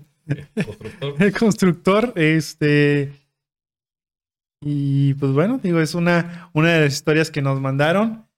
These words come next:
Speaker 2: Está, está interesante, pero, bueno, aquí, aquí se dejó ver que,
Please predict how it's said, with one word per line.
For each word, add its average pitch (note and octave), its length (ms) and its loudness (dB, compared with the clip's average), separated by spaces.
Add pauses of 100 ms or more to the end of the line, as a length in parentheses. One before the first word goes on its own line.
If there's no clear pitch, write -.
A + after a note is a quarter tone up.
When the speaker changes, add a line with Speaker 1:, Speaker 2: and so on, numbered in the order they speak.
(220)
Speaker 2:
Está, C3+ 760 -4 (120)
está D3 240 -2
interesante, D#3 840 0 (300)
pero, B2+ 880 0
bueno, C#3 460 0
aquí, D3 640 0 (360)
aquí C#3 200 -10
se D3 140 0
dejó C#3 280 2
ver C3+ 260 2
que, B2 340 -2